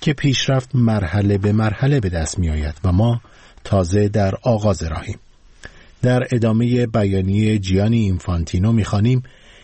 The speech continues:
"فیفا نگاه به آینده‌ای دارد که تمام زنان و دختران ایرانی با آزادی و در محیطی امن بتوانند به تماشای مسابقات فوتبال بروند. این راهی است بدون توقف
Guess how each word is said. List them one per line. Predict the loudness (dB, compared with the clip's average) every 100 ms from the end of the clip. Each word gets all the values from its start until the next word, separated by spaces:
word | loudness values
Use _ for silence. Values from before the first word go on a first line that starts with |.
| -20
"فیفا | -6 0 0 2 2
نگاه | 2 0 2 0 0
به | 0
آینده‌ای | 0 0 0 2 2
دارد | 2 0 -2 -4
که | -6
تمام | -2 0 2 2 0
زنان | 0 0 2 0
و | 0
دختران | -2 0 0 2
ایرانی | 2 2 2 0 -2 -8 -20 -20 -6
با | 0 0
آزادی | 0 0 0 -2 0 0
و | 0 0
در | 0 0
محیطی | 0 -2 -2 -4 -2
امن | 0 0 0 0
بتوانند | -2 0 0 0 0 -2 -10 -20 -8
به | -4
تماشای | -2 0 0 0 0 2
مسابقات | 2 0 0 -2 0 0 -2
فوتبال | 0 -2 0 -2 0
بروند. | -4 -6 -8 -12 -20 -20 -20 -12 -2
این | 0 2
راهی | 0 0 -2
است | -4 -2
بدون | 0 2 0
توقف | 0 0 0 -2 -4